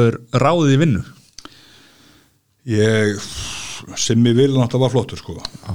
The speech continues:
Speaker 1: þetta er spurning frá honum, sko. <laughs>
Speaker 2: Það var bara aldrei sem ég það. Hann, hann, hann sagði mér rosa flottur rödd, sko.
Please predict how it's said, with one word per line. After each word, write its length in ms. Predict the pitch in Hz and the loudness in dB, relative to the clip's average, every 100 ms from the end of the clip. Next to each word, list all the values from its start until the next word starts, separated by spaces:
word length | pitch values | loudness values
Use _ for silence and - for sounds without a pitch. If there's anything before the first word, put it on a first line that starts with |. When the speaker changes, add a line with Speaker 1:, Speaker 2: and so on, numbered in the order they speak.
| 82 | -8
Speaker 1:
þetta 160 | 92 | -6
er 40 | - | -2
spurning 260 | 107 98 - | -2 -2 0
frá 120 | 104 | 2
honum, 200 | 113 113 | 4 2
sko. 140 | - - | 0 -2
<laughs> 880 | - - - 311 - - - 277 240 240 - 277 359 - - - - - | -4 -4 -4 -4 -4 -6 -6 -4 -4 -4 -4 -4 -4 -8 -18 -14 -6 -2
Speaker 2:
Það 60 | 127 | 0
var 160 | - 147 | 0 0
bara 220 | - 143 | 0 0
aldrei 180 | 147 156 | 0 2
sem 120 | 156 147 | 2 2
ég 80 | |
það. 720 | 143 156 - 233 - 147 202 - - | 2 0 0 -2 -2 -4 -4 -6 -4
Hann, 220 | 175 123 127 | -4 -2 0
hann, 140 | 135 131 131 | 0 0 0
hann 200 | 127 139 | 2 2
sagði 160 | 139 143 | 4 4
mér 100 | 139 | 4
rosa 300 | 151 139 117 | 4 2 0
flottur 240 | 113 101 | -2 -2
rödd, 140 | 95 - | -4 -6
sko. 140 | - | -12